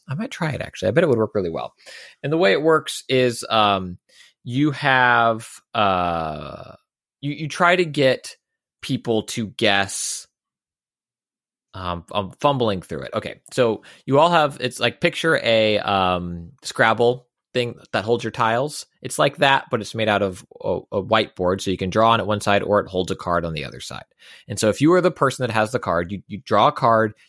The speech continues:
you put it away from you, there are five words on it, and you pick one through five. And so, I, you know, let's say three, that word, uh, is like, um, circus.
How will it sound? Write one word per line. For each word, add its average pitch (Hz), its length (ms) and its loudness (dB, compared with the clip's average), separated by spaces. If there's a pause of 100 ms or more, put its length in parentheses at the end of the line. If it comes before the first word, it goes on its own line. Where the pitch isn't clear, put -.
you - 80 -10
put 104 160 -2
it 95 80 2
away 104 260 4
from 131 260 -2
you, 92 340 2
there 87 120 0
are 85 60 -2
five 110 360 2
words 95 300 0
on 73 180 -2
it, 80 240 -6
and 98 120 -6
you 98 100 0
pick 101 260 -4
one 90 200 -2
through 90 180 -6
five. - 440 -8 (420)
And 104 120 -4
so, 92 320 4
I, 85 120 2 (160)
you 92 160 -6
know, 82 60 -10 (400)
let's 110 160 -8
say 98 120 -2
three, 208 480 2 (200)
that 110 200 0
word, 101 280 2
uh, 92 300 0
is 92 140 -8
like, 87 280 -2
um, 87 540 -2
circus. 135 800 0